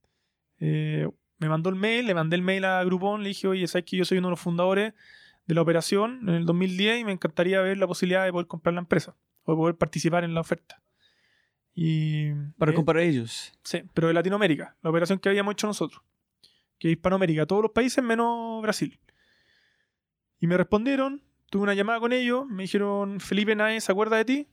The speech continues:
Speaker 1: así que <laughs> nadie sabe lo que es Nazca". Y, y bueno, el, ahí pasó algo bien, bien, bien curioso, porque... y querían, la razón por la que querían salir de, de Asia era porque hay un competidor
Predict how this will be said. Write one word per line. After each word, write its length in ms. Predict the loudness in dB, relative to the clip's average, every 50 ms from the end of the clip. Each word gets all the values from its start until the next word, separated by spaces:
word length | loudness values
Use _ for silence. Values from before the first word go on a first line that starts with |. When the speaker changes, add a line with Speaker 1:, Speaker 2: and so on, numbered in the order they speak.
| _ _ _
Speaker 1:
así 200 | -4 -2 -2 0
que 160 | 0 2 0
<laughs> 280 | 0 0 0 -4 -8 _ _ _ -20 -20 -20 -20 -20 -20 _ _ _ _ _
nadie 160 | -2 -2 0
sabe 220 | 2 2 2 2 4
lo 120 | 2 2
que 100 | 2 2
es 40 | 0
Nazca". 540 | 2 0 0 -2 -2 0 0 0 0 0 _ _ _ _ _ _ _ _ _ _
Y, 560 | -4 -2 -2 0 -2 -4 -6 -6 -8 -8 -10 -12 -12 -14 -16 -18 -20 _ _ _ _ _ _ _ _ _ _ _ _ _ _ _ _ _ _ _ _ _ _ _ _ _ _ _ _ _ _ _ _ _ _ _ _ _ _ _
y 80 | -4
bueno, 320 | 2 2 2 2 2 -4 -10 _ _ _ _ _ _ _ _ _
el, 640 | 0 0 2 0 -2 -2 -4 -6 -6 -6 -8 -10 -12 _
ahí 160 | 2 2 4
pasó 200 | 4 4 4 4
algo 160 | 2 4 4
bien, 340 | 4 4 2 -2 -6 -10 -12
bien, 460 | -8 -4 -2 -2 -2 -2 -4 -6 -6 -4 -2
bien 140 | -2 -2 0
curioso, 440 | 0 0 2 2 2 2 2 0
porque... 380 | 0 0 -4 -2 -2 -2 -2 -2 -6 -14 _ _ _ _ _ _ _ _ _ _ _ _ _ _ _ _ _ _ _ _ _ _
y 100 | -4 0
querían, 320 | 0 2 2 2 0 2 2
la 60 | 0
razón 200 | 0 0 -4 0
por 120 | 2 2
la 60 | 2 2
que 80 | -2
querían 220 | -4 -2 -2 -2 0
salir 280 | 0 0 0 -2 -4
de, 340 | -4 -4 -4 -4 -4 -6 -8 _
de 180 | -4 0 2 2
Asia 360 | 2 2 0 0 -2 -2 -2 -2
era 160 | -2 0 0
porque 220 | 0 -2 0 0
hay 60 | 0 0
un 80 | 0
competidor 540 | -4 -4 0 2 2 4 4 4 2 2 -2